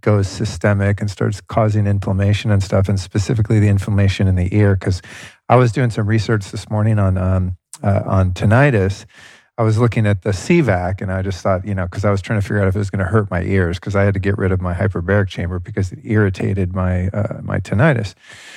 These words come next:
And I put that in, I put C vac, uh, bad for tinnitus, question mark, into the Doctor Google, and it came back with all this covid stuff. And it,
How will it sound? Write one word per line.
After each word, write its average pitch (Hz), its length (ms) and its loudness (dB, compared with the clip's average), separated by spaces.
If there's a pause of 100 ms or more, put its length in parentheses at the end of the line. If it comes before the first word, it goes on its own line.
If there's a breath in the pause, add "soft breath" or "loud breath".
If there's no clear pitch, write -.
(600 loud breath)
And 117 100 4
I 110 80 6
put 135 240 0
that 113 180 2
in, 123 460 0
I 107 120 -2
put 110 260 -4
C - 360 -2
vac, 120 720 0
uh, 101 400 0
bad 107 440 -2
for 123 120 -4
tinnitus, 123 560 -2
question 135 400 -4
mark, 139 300 -4
into 107 240 -4
the 98 320 -2 (220)
Doctor 104 400 0
Google, 107 440 2
and 101 160 0
it 104 120 0
came 131 200 -2
back 107 220 0
with 107 100 -2
all 101 120 2
this 95 180 -6
covid 117 560 0
stuff. 90 500 -6 (460 soft breath)
And 110 120 0
it, 110 140 0